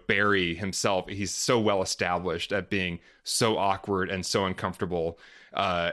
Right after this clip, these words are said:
and the sisters are so awful. Like, they're, <laughs> they're really, they're, they're just so awful that the, the,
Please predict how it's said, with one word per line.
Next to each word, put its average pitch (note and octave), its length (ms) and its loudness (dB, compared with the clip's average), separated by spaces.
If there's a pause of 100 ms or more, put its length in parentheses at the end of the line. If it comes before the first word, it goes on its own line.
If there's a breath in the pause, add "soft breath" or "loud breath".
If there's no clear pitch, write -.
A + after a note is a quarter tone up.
and F#2+ 280 0
the A2 160 -2
sisters B2 560 0
are G#2 120 -2
so A#2 480 2
awful. F#2 540 -2
Like, G2 200 0
they're, A#2 220 2
<laughs> - 60 -16
they're C3+ 260 2
really, C#3 240 4
they're, A#2 160 2 (280 loud breath)
they're C#3 100 4
just C3 300 2
so B2 200 6
awful F#2+ 520 2 (360 loud breath)
that G#2+ 340 2
the, A2+ 340 -4
the, G#2+ 300 -10